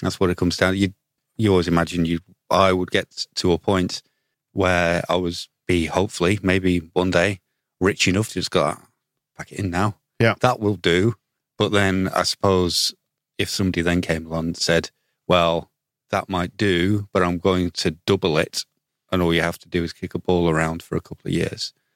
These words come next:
Speaker 1: Well, I mean, I'm pretty terrible at football. Say, "Well, it doesn't matter. We've seen all that. We watched you play, and we still want to give you, uh, more money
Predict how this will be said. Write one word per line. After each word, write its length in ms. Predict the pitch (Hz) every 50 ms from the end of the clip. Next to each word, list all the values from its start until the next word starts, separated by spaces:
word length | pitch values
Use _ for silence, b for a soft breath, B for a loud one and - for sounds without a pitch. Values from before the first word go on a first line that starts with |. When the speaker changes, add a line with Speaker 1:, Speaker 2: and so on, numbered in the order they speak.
| _ _ _ _ _ -
Speaker 1:
Well, 480 | 95 92 90 - - - - - _ _ _ _ _ _ _ -
I 40 | 90
mean, 120 | 92 85
I'm 80 | 78 80
pretty 180 | - - -
terrible 400 | - - 92 90 87 85 85 85
at 80 | 82 -
football. 380 | - - 98 - - 87 95
Say, 120 | 107 - - 78
"Well, 140 | 78 71
it 80 | - -
doesn't 280 | - 92 95 - - -
matter. 260 | 87 - - - - _ _ _ _ _ _ _ _ _ _ _ _ _ _ _ _ _
We've 140 | - 90 78
seen 340 | - - - 139 120 107 92
all 160 | 87 80 76
that. 320 | 76 76 90 - - - - -
We 100 | 98 90
watched 360 | 82 113 - - - - -
you 60 | -
play, 420 | - - - 71 73 82 95 90 - _ _ _ _ _ _ _ -
and 140 | 85 82
we 60 | 82 85
still 340 | - - - - 101 95
want 200 | 85 82 82 80
to 80 | - -
give 220 | - 82 80 -
you, 320 | - 85 85 82 82 80 - _ _ _ _ _ _ -
uh, 380 | - 85 85 85 85 85 80 -
more 280 | 85 85 87 85 82 82
money 440 | 82 85 85 85 82 82 82 -